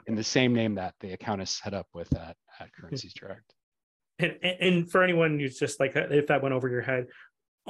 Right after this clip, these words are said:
Speaker 2: you can do all this stuff, but what often is the easiest way is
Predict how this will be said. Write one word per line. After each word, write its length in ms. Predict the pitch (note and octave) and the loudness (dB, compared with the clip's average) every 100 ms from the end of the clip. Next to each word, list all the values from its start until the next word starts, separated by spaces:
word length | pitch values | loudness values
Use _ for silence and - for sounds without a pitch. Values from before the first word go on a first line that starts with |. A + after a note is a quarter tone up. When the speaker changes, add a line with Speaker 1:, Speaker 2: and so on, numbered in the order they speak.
| - | -4
Speaker 2:
you 140 | E3+ | -2
can 160 | E3+ F#3+ | 2 4
do 160 | D#3+ E3+ | 6 6
all 100 | E3+ | 6
this 120 | E3 | 4
stuff, 220 | D3+ C3 | 0 0
but 100 | C#3 | 0
what 200 | D3 E3 - | 0 0 2
often 380 | D#3 D#3+ E3 | 0 0 -2
is 120 | C#3 A#2+ | -2 -2
the 200 | D#3 C#3+ | -2 0
easiest 400 | C#3 C#3+ C#3 C3 | 2 2 0 0
way 260 | B2 B2 | 0 2
is 240 | B2 A#2 | 0 -2